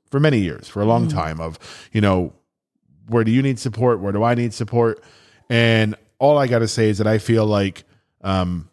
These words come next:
Speaker 1: the debits and credits aren't really lining up right <laughs> now in the way of like, look, you've supported me to a place where we together have built this business to massive success.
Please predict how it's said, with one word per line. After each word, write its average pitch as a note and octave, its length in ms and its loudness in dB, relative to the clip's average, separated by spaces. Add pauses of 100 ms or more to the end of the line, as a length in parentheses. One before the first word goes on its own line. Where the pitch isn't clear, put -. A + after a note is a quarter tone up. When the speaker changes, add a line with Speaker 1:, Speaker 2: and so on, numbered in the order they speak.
(100)
Speaker 1:
the G#2+ 100 -4
debits A2+ 300 0
and G#2 100 -4
credits A2 340 0
aren't G#2+ 140 -4
really G#2+ 140 0
lining G#2 320 -2
up G#2+ 160 -6
right A2 160 -6
<laughs> A#2+ 220 0
now E3+ 180 0
in C3+ 160 -2
the C3+ 100 2
way B2+ 200 2
of B2 120 2
like, A2+ 300 -2 (340)
look, C#3+ 300 0
you've C3 180 -4
supported C#3 400 0
me C3 140 0
to B2+ 160 0
a G#2+ 60 0
place B2 360 -2
where G#2+ 340 2 (220)
we D#3+ 320 0
together C#3+ 480 0
have G#2+ 180 -2
built A2+ 200 -2
this G#2+ 100 -4
business G#2 340 -6
to - 80 -10
massive F#2 340 -4
success. - 500 -16